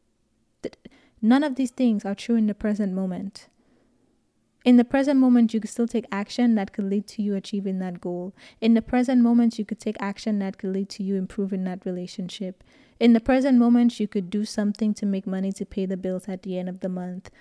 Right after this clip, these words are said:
or something random could happen and somebody else could initiate an action that results in a positive outcome for you for whatever it is you are worried about.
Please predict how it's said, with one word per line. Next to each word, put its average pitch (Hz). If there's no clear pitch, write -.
or 214
something 254
random 226
could 214
happen 196
and 190
somebody 233
else 214
could 208
initiate 196
an 190
action 185
that 220
results 226
in 220
a 202
positive 226
outcome 202
for 208
you 226
for 202
whatever 208
it 214
is 202
you 202
are 190
worried 185
about. 185